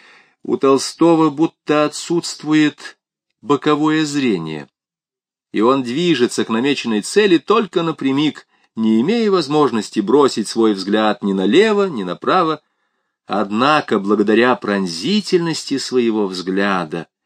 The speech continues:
устанавливает всякий раз, что шел не совсем так и не совсем туда,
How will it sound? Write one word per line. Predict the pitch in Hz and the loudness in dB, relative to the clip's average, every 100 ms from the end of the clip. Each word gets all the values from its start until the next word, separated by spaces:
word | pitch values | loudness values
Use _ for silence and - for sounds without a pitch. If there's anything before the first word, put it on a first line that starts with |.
| _ _ _ _ | _ _ _ _
устанавливает | - 135 - - 147 151 160 147 110 98 92 90 | -4 -4 -4 -4 -2 0 2 2 0 0 0 -2
всякий | - - 175 - 160 | -4 -4 -4 -4 -6
раз, | 143 113 - | -4 -4 -6
что | - 110 104 | -4 0 0
шел | - 113 98 | 0 0 2
не | 95 | 0
совсем | 95 95 - 101 92 90 | -2 -4 -4 -2 -2 -2
так | - 95 82 | -4 -4 -4
и | 85 | -8
не | 85 | -8
совсем | 85 82 - 87 80 | -8 -10 -6 -6 -8
туда, | - 82 76 139 202 202 | -8 -8 -4 0 0 -2